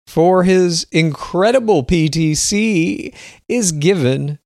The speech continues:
the one-on-one A rose, a nice zero pointer for him. We're not gonna be able to tabulate rose quotients this season, I don't think, because the season was fractured and it resets. I don't know if anybody's gonna get five roses, maybe the final player.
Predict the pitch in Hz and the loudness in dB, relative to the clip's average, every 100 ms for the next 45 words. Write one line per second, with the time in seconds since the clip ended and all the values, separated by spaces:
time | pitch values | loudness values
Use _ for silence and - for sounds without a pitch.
0 | - 143 160 135 160 185 175 160 160 160 | -8 -2 0 2 0 0 0 0 -2 -4
1 | - 123 131 135 139 135 _ 120 110 120 | -2 0 2 2 0 -4 _ -2 2 4
2 | 117 98 85 76 - 50 - - - - | 4 4 0 -4 -10 -16 -10 -8 -8 -6
3 | 101 104 110 107 120 107 90 113 120 131 | -2 -2 -2 0 2 2 0 -2 -2 -4
4 | - 98 98 - - - 104 147 196 180 | -6 -4 -6 -8 -20 -10 -4 -2 0 0
5 | 175 139 - 170 160 151 123 113 113 - | -2 -2 -4 -2 -2 0 0 0 0 -4
6 | _ _ _ _ 120 127 156 - 131 107 | _ _ _ _ 0 2 0 -2 -2 -2
7 | - 98 - 98 98 123 - - 151 151 | -4 -8 -8 -10 -8 -6 -6 -6 -4 -4
8 | 107 82 107 117 - 143 113 98 92 98 | -4 -4 -6 -6 -6 -6 -6 -8 -8 -6
9 | 95 - 110 107 95 - 117 113 80 76 | -6 -6 -4 -6 -8 -4 -4 -4 -10 -14
10 | _ _ _ _ - 95 90 104 - 110 | _ _ _ _ -10 -8 -4 -2 -2 -2
11 | 85 92 104 104 104 104 98 95 90 95 | -2 -4 -4 -2 -4 -4 -4 -4 -6 -6
12 | 95 92 98 90 98 98 95 90 - 95 | -8 -8 -8 -8 -6 -8 -10 -14 -12 -8
13 | 95 92 - 95 92 85 98 87 76 | -6 -8 -6 -6 -6 -8 -10 -10 -12